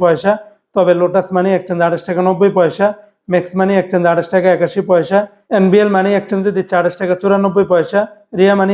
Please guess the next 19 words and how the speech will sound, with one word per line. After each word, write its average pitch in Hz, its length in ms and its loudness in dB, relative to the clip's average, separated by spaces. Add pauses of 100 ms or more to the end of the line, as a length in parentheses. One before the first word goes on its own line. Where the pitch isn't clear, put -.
এক্সচেঞ্জ 180 260 -2
আঠাশ 170 260 0
টাকা 180 160 -4
তিরানব্বই 196 560 0
পয়সা, 180 280 0 (340)
অগ্রণী 190 400 0
রেমিটেন্স 180 420 -2
হাউসে 170 260 0
দিচ্ছে 190 200 -2
আঠাশ 175 180 -2
টাকা 180 180 -2
তিরানব্বই 196 560 2
পয়সা। 175 280 0 (380)
তাছাড়া 185 340 0
ওয়েস্টার্ন 180 420 0
ইউনিয়ন 196 240 0
এক্সচেঞ্জ 185 300 -2
আঠাশ 185 220 0
টাকা 180 260 2